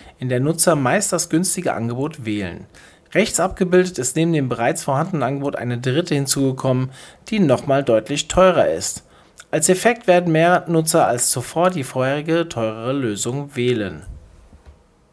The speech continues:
Fazit: Weiterbildung in Online-Verkaufspsychologie lohnt sich für dich. Vor allem bei digitalen Inhalten kommt es darauf an, dass du auf Emotionen und Bedürfnisse deiner Besucher optimal eingehst.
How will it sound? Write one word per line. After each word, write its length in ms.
Fazit: 640
Weiterbildung 720
in 220
Online-Verkaufspsychologie 1500
lohnt 320
sich 240
für 140
dich. 360
Vor 140
allem 300
bei 120
digitalen 560
Inhalten 480
kommt 220
es 80
darauf 320
an, 300
dass 180
du 180
auf 160
Emotionen 720
und 160
Bedürfnisse 600
deiner 240
Besucher 480
optimal 400
eingehst. 640